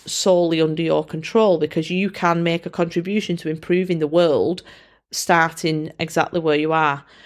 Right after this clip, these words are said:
Another example of that might be when we kind of look to the news for a feeding of pure bullshit. I hope that you don't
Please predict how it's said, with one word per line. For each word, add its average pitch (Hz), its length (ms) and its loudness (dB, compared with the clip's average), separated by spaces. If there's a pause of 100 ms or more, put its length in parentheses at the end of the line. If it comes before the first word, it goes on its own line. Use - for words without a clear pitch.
(200)
Another 220 340 2
example 180 680 0
of 160 240 2
that 151 440 4
might 170 400 -2
be 165 420 2 (120)
when 165 720 2
we 170 100 -4
kind 180 240 0
of 170 80 4
look 180 240 0
to - 140 -6
the 175 100 2
news 170 460 2
for 156 180 0
a 147 120 0 (120)
feeding 160 460 -4
of - 240 -12
pure 156 400 2
bullshit. 156 580 0
I - 40 -4
hope 175 260 0
that - 80 -4
you - 40 -4
don't 156 320 2